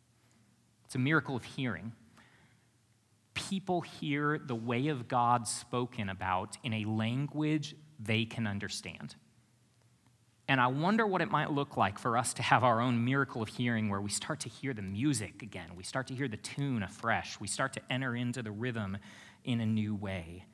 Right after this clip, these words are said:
And we hear the way of God and we're captivated by it.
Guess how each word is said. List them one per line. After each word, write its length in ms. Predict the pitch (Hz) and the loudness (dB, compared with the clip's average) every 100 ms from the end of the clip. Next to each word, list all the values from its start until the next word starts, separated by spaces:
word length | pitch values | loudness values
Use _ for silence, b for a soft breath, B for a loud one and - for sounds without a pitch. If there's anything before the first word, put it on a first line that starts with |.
| b b b - | b b b 0
And 420 | 113 110 107 110 - | 4 4 4 0 -4
we 180 | 113 | -2
hear 540 | 107 - - 143 147 147 | -2 -4 -2 2 2 2
the 80 | 131 | 0
way 240 | 117 110 | 0 0
of 140 | 104 | -2
God 440 | 107 107 104 101 101 | 0 2 4 2 0
and 120 | 104 | -4
we're 120 | 101 101 | -8 -8
captivated 1000 | - - 92 95 - 82 90 82 82 87 b b b | -6 -2 -2 -2 -14 -10 -8 -8 -8 -10 b b b
by 220 | - - - | -16 -14 -10
it. 300 | - - - | -12 -12 -16